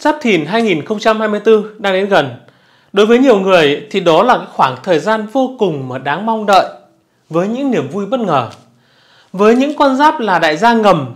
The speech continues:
trước Tết âm lịch dưới đây, thì cái khoảng thời gian từ bây giờ đến cái ba ngày trước rằm tháng mười hai âm lịch ấy, quả là một cái thời kỳ vô cùng sung túc đối với họ,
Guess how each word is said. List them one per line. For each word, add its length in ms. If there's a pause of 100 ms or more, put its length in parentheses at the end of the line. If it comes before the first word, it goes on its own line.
trước 200
Tết 100
âm 140
lịch 140
dưới 120
đây, 240 (640)
thì 100
cái 180
khoảng 260
thời 140
gian 280 (140)
từ 180
bây 160
giờ 440 (200)
đến 360 (100)
cái 460 (840)
ba 180
ngày 320
trước 200
rằm 320 (720)
tháng 320
mười 120
hai 140
âm 120
lịch 200
ấy, 220 (920)
quả 240
là 520 (120)
một 200
cái 140
thời 200
kỳ 360
vô 240
cùng 240
sung 320
túc 220
đối 120
với 120
họ, 340